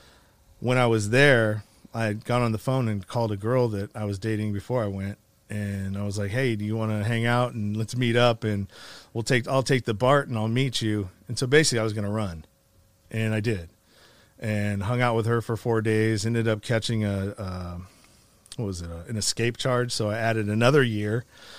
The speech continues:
onto what I was facing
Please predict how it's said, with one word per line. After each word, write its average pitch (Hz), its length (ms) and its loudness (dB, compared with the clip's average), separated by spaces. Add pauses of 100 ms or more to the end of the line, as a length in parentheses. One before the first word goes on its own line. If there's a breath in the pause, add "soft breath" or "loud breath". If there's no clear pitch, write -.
(240 loud breath)
onto 113 880 0
what 110 220 -2
I 107 80 2
was 101 180 -4
facing 104 560 -4